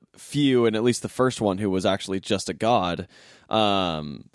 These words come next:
and, and I, I kind of like the M C U's take on him, where it's sort of ambiguous of, like, is he an alien or is he a god? Like, they're, they kind of go into,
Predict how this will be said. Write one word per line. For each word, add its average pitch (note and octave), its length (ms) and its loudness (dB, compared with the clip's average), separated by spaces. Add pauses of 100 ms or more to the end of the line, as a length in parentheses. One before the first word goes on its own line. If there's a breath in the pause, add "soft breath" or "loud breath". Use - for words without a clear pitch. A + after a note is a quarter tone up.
(320 soft breath)
and, C3+ 120 0
and C3 180 0
I, B2+ 360 0
I C#3+ 40 2
kind F3+ 240 -2
of E3+ 80 0
like C3+ 240 -2
the C3+ 160 0
M C3+ 80 0
C C#3 140 -4
U's B2+ 180 0
take B2+ 260 -2
on C#3 140 0
him, C#3+ 140 -2
where G#2+ 140 2
it's G#2 140 -2
sort - 400 -2
of A#2 120 2
ambiguous A2+ 580 0
of, G#2 100 -6
like, G2 200 -2
is C#3+ 180 -2
he D3+ 100 0
an B2+ 140 0
alien G#3 560 0
or E3 80 2
is E3 140 0
he D#3 100 2
a D#3 60 0
god? D#3+ 540 0
Like, A#2 200 0
they're, A2+ 160 -4 (100)
they A#2 160 0
kind F#3 440 -2
of F3 360 -4
go E3 200 2
into, D#3+ 340 -2